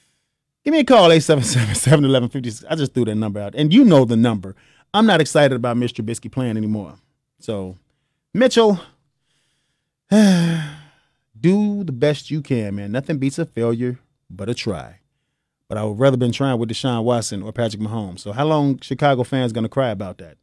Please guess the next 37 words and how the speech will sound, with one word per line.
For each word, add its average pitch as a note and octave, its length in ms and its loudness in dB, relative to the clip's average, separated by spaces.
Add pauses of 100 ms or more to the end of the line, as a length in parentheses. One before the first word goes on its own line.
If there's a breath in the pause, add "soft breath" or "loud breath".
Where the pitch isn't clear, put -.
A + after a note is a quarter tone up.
(840)
Until F#3 320 2
we G#3+ 120 2
get F#3 180 4
a - 20 2
good D#3 200 4
quarterback, C#3 520 0
I C#3 140 0
will F#3 100 2
be G3+ 120 -2
crying. B2 420 -4 (460)
So A2 280 -8 (100)
that's C3+ 120 -8
just D#3 180 -10
me. D#3+ 220 -10 (1400)
How A#3 140 0
did D4 120 2
you D4+ 80 6
handle B3+ 240 6
the A3+ 60 0
Thanksgiving A3+ 420 2
lockdown? F3+ 560 0 (800)
Did E4+ 280 -2
you D4+ 180 2
go B3+ 480 4 (200)
out? A#3 400 -4
Did E3+ 160 -2
you F#3+ 160 -2
leave F3 640 -4 (480)
the D#3+ 180 2
city? A3 580 -2
Did D3 180 -2
you F3+ 100 -2
go G3 200 2
and F3+ 100 0
visit G3+ 280 0
your F3+ 80 -8
family? G#3 480 -4